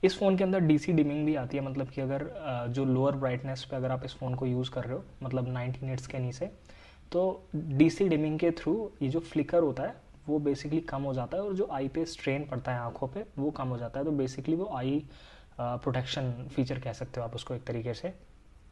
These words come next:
अगर मैं phone के display की protection के बारे में बात करूँ, तो इस पे twice reinforced glass protection use करा गया है। अगर यहाँ पे Gorilla Glass का protection होता, तो वो ज़्यादा better होता और आपको ज़्यादा confidence आता अगर कभी phone गिर जाए by chance।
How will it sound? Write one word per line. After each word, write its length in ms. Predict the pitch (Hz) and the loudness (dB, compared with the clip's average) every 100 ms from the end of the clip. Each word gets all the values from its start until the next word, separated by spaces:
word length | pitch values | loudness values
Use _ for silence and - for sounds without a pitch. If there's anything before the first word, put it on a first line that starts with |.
| - | -2
अगर 340 | 147 151 170 190 | 2 2 2 -2
मैं 140 | 156 156 | -2 -2
phone 280 | - 156 | 0 -2
के 120 | 156 165 | 0 2
display 360 | 147 - 151 | 0 2 2
की 60 | 151 | 4
protection 500 | 156 135 131 - 165 | 0 -2 -4 -4 -2
के 80 | 156 | 0
बारे 160 | 135 | 0
में 140 | 135 127 | -2 -4
बात 180 | 120 | -6
करूँ, 260 | - 127 165 | -6 -6 -4
तो 220 | 165 165 - | -4 -4 -4
इस 140 | - | -6
पे 280 | - 170 170 143 | -2 -2 -2 0
twice 360 | 143 156 165 | 2 2 0
reinforced 560 | - 139 139 151 151 - | 0 0 0 0 -2 -2
glass 200 | 135 127 131 | -2 0 0
protection 360 | 139 127 - | -4 -4 -4
use 300 | 135 127 127 | -2 0 0
करा 200 | - 120 | -2 -4
गया 140 | 113 120 | -4 -4
है। 100 | 170 | -6
अगर 140 | 143 135 | -4 -2
यहाँ 120 | 127 | -2
पे 120 | 131 | -2
Gorilla 540 | 127 127 123 127 127 | 0 2 2 4 2
Glass 180 | 120 123 | 2 -2
का 120 | - | -4
protection 360 | 131 120 - 131 | -6 -4 -4 -4
होता, 320 | 123 117 - - - - - - | -4 -4 -8 -10 -20 -20 -20 -4
तो 100 | 165 | 2
वो 160 | 170 180 | 4 4
ज़्यादा 260 | 143 131 139 | 4 6 4
better 260 | 131 131 | 2 2
होता 280 | 127 117 196 - | 0 -2 -8 -6
और 240 | 147 139 143 | -2 0 0
आपको 300 | 131 127 143 | -4 -2 0
ज़्यादा 260 | 131 123 | 0 2
confidence 540 | 131 123 117 127 123 123 | 0 -2 -4 -4 -4 -6
आता 160 | 117 143 | -6 -4
अगर 220 | 131 127 | -4 -4
कभी 280 | 131 127 127 | -2 -2 -2
phone 240 | 127 120 | -4 -4
गिर 160 | 117 113 | -4 -4
जाए 220 | 117 113 | -2 -4
by 140 | 110 | -4
chance। 300 | 107 113 127 | -6 -8 -10